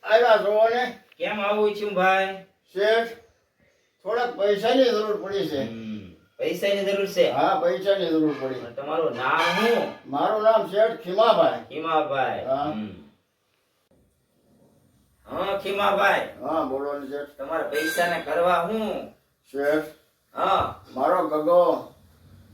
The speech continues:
Speaker 1: ભણવા જાય છે
Speaker 2: હા.
Speaker 1: અને બહાર એને ભણવા મોકલવાનો છે.
Speaker 2: હા.
Speaker 1: એની પાસે અત્યારે ફી નથી સામુકી.
Speaker 2: હા.
Speaker 1: તો એની ફી ભરવી જોઈએ, કાંઈક ચોપડા લેવા જોઈએ. એટલા માટે મારે શેઠ પૈસાની જરૂર છે. તમે
Speaker 2: હા.
Speaker 1: મને પૈસા આપો તો સારું.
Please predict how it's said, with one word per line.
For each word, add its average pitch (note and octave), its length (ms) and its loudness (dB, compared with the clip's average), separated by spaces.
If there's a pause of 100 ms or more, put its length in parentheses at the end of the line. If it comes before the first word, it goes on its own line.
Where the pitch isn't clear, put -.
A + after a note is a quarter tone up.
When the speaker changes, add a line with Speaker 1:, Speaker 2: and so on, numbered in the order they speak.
(140)
Speaker 1:
ભણવા F3 380 4
જાય D3 260 0
છે A2+ 240 -8
Speaker 2:
હા. B2+ 220 -6
Speaker 1:
અને D#3 100 2
બહાર D#3+ 300 2
એને E3+ 120 0
ભણવા D#3+ 440 2
મોકલવાનો D#3 680 0
છે. G#2 180 -10
Speaker 2:
હા. C#3 380 -8 (240)
Speaker 1:
એની D#3+ 300 0
પાસે F3 140 4
અત્યારે F3 420 4
ફી D#3 160 -2
નથી D3+ 420 -4
સામુકી. B2+ 480 -6
Speaker 2:
હા. B2+ 400 -6
Speaker 1:
તો D#3 120 2
એની F3 180 0
ફી E3+ 240 0
ભરવી D#3 400 0
જોઈએ, D3+ 300 0
કાંઈક D3+ 200 -2
ચોપડા C#3 360 2
લેવા D3 380 -2
જોઈએ. D#3 200 2
એટલા D3+ 300 -2
માટે D3 240 -2
મારે C3+ 320 -2
શેઠ D3+ 260 -2
પૈસાની C3 400 -6
જરૂર A#2+ 400 -6
છે. D3 180 0
તમે C3+ 240 -4
Speaker 2:
હા. - 20 0
Speaker 1:
મને B2+ 220 -2
પૈસા B2+ 480 -4
આપો D3+ 240 -4
તો C3+ 220 -6
સારું. B2+ 380 -4